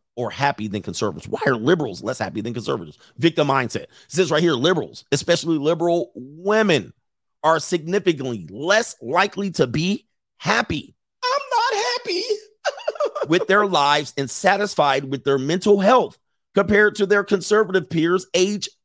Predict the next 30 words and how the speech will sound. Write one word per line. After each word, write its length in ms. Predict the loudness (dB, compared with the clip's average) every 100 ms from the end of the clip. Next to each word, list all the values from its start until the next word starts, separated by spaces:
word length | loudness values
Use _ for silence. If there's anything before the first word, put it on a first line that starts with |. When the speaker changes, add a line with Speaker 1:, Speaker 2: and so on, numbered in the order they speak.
| _ _
Speaker 1:
eighteen 500 | -2 -2 -2 0 2
to 120 | 0
fifty-five. 640 | 2 0 2 2 2 0 -8 _ _ -10 -8 -6 -6 -6 -6 -6 -6 -6 -8 -8 -12 _ _ _ _ _ _ _ _ _ _ _ _ _ _ _ _
This 200 | -4 -2
is 120 | 0 2
a 60 |
big 220 | 4 2
takeaway 580 | 4 2 4 2 2 0
from 160 | -2 -2
the 80 | -2
twenty 280 | -2 -4
twenty-two, 1040 | -4 -2 -2 -4 -8 -2 4 6 6 0 -2 _ _ _ _ _ _
all 80 | -6
right, 220 | 0 0 2
real 240 | 2 2
time 300 | 0 -6 -10 _ _ _ _ _ -2
American 420 | 4 4 4 2
Family 300 | 2 2 0
Survey, 460 | 2 2 4 0 0
a 80 | -2
striking 400 | 0 0 0 -2
new 100 | 0
poll 300 | 2 2 2
from 160 | -2
the 80 | -4
U 240 | -4 -4
Government 480 | -2 0 0 -4 -6
and 120 | -6 -8
the 80 |
Deseret 500 | -4 -2 -2 -2 -4